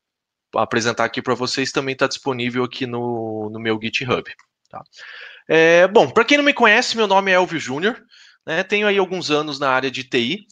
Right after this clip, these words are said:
Nos últimos anos, especificamente, é, com, com segurança ofensiva, né? É, inclusive, temos aí, é, alguns treinamentos nessa, nessa linha também, tá?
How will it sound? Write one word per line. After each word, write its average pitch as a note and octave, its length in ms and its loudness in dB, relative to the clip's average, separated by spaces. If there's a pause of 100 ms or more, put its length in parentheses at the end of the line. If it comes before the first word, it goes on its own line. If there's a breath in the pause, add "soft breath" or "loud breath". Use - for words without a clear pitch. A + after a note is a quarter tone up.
(320 soft breath)
Nos G3 440 -4
últimos G#3 440 -2
anos, D#3+ 640 0
especificamente, D#3+ 1040 -2 (280 loud breath)
é, A#2 360 2 (120)
com, A#2+ 1300 -4
com A2+ 140 -12
segurança C3 540 0
ofensiva, D3 680 0 (540 loud breath)
né? C#3+ 240 0 (100)
É, B2 880 4
inclusive, E3+ 560 -2
temos D#3 280 0
aí, C3 280 0
é, G2 220 -6
alguns A#2 400 -4
treinamentos B2 800 -2
nessa, A#2+ 500 2 (320 loud breath)
nessa A#2+ 380 2
linha A#2+ 360 -2
também, G2+ 300 -2 (420)
tá? - 160 -8